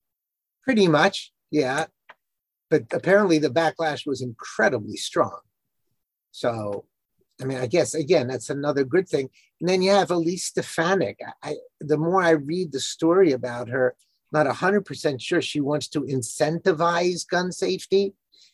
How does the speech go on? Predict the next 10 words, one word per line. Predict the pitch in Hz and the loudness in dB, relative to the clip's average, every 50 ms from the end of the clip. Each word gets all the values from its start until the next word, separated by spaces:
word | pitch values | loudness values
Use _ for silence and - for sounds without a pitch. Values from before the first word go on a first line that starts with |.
| _ _ - | _ _ -2
It's | 156 147 - | 0 2 4
like, | 180 170 165 - - | 4 4 4 2 0
"I | 156 147 | 0 0
want | 156 175 175 170 | 2 2 2 2
to | 170 | 2
be | 156 147 151 | 2 0 -4
Democrat | 147 127 175 165 160 165 147 - - 151 135 - 147 | -4 -2 0 0 0 0 -2 -2 -2 -4 -2 -2 -4
light" | 135 123 127 147 160 | -4 -2 -2 -2 -2
or | 175 180 | -2 -4
something. | 156 - - 180 175 156 - 185 185 190 185 180 | -4 -4 -4 -4 -6 -4 -2 -2 -2 -2 -4 -8